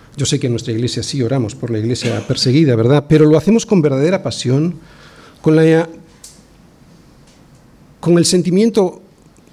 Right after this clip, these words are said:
de tener el entendimiento de lo que hacemos, del que siente en su corazón el dolor y el miedo del hermano cuya vida está en peligro por causa del Evangelio. ¿O lo hacemos como un trámite,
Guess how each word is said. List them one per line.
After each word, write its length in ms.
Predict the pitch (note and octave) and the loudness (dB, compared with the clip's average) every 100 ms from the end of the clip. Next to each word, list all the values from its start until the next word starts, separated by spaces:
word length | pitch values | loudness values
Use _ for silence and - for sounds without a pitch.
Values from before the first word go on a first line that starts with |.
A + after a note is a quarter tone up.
| _ | _
de 140 | C3+ D#3+ | 0 2
tener 500 | D3+ E3 G3 F3+ - - - - | 4 4 4 2 -2 -14 -10 0
el 140 | D3+ | 2
entendimiento 960 | D#3 D3 C#3+ C#3+ F3 G#3 F#3+ - C#3 - | 4 4 4 4 6 4 2 0 -4 -4
de 220 | E3 C#3 | -2 0
lo 120 | C#3 | 0
que 100 | C3+ | 0
hacemos, 800 | B2 - C3 A#2+ C3 E3+ - - _ _ - - - - - - - | -4 0 0 0 -2 -6 -12 -20 _ _ -20 -20 -20 -20 -20 -20 -4
del 200 | G#3 A3 | -2 0
que 80 | - | 0
siente 460 | - A3 A3 F#3+ | 0 0 0 2
en 100 | F3+ | -2
su 120 | - D3+ | -2 -2
corazón 400 | C3+ B2+ E3 C#3+ | -2 2 2 2
el 100 | B2 | 2
dolor 260 | D#3 E3+ | 2 2
y 60 | C#3 | 2
el 80 | B2 | 4
miedo 440 | C#3+ E3 D3 C#3+ - - _ _ _ - | 4 2 -2 -6 -16 -20 _ _ _ -4
del 200 | D3 C3+ | 0 0
hermano 480 | C3+ D#3+ E3+ E3 - - - | 0 2 2 0 -6 -14 -4
cuya 240 | D#3+ C#3+ | 0 0
vida 360 | F#3 F#3+ D#3+ - - - - | 0 0 0 -4 -20 -20 -10
está 200 | - F#3 | -4 0
en 100 | G3 | 2
peligro 440 | E3+ F3 C#3+ B2+ | 2 0 0 -2
por 220 | - C#3+ - | -2 -4 -2
causa 280 | C#3+ - | -2 -2
del 100 | C#3 | -4
Evangelio. 520 | A2+ A#2 - A#2 D3+ G3+ - _ - - - _ _ _ _ _ _ - _ _ - - _ _ _ - - | -2 -4 -6 -6 -6 -8 -16 _ -20 -20 -20 _ _ _ _ _ _ -20 _ _ -20 -20 _ _ _ -20 -6
¿O 100 | D3+ | 0
lo 80 | C#3+ | 2
hacemos 280 | C#3+ F#3 F3 | 2 2 0
como 180 | - C#3+ | 0 0
un 120 | C3+ | 0
trámite, 460 | - G#2 A2 - | -4 -6 -10 -16